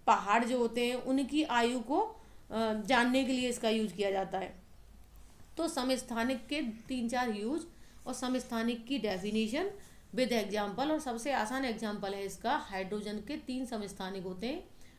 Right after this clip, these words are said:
protium, deuterium और titanium। तो समस्थानिक उसे कहते हैं जिसका atomic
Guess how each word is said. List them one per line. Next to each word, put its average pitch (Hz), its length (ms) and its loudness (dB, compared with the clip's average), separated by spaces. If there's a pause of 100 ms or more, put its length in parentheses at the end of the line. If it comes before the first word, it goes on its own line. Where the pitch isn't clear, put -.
(120)
protium, 240 560 -2
deuterium 220 520 -2
और 320 80 -4
titanium। 185 600 -2 (340)
तो 220 60 -10
समस्थानिक 240 640 -2
उसे 208 220 -2
कहते 202 320 -2
हैं 277 160 -2
जिसका 240 540 -2 (300)
atomic 226 680 0